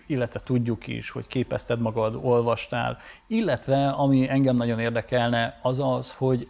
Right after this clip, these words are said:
elkezdtél egy szakmát tanulni, egy olyan szakmát, amiből jelen pillanatban is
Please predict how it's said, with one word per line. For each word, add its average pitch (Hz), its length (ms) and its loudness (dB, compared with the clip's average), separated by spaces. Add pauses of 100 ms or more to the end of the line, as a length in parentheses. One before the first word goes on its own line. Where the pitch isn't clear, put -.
(140)
elkezdtél 127 600 -2
egy 107 60 -6
szakmát - 800 -6
tanulni, 127 440 0 (240)
egy 123 120 4
olyan 151 200 2
szakmát, 175 880 0
amiből 131 360 4
jelen 117 300 2
pillanatban 123 580 0
is - 340 -6